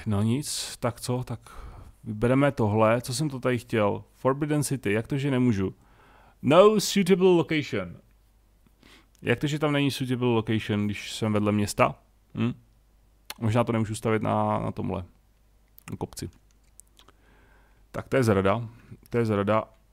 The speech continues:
Může mi říct, já, hele, já nic nedržím teďka za tlačítka, ani za myš.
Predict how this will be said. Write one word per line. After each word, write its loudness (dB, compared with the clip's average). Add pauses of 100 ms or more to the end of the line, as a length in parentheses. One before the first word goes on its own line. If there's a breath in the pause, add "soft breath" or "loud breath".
(920)
Může -4
mi 0
říct, -4
já, 4
hele, 8
já 6
nic 0
nedržím 0
teďka -4
za 0
tlačítka, -4
ani -2
za 0
myš. -4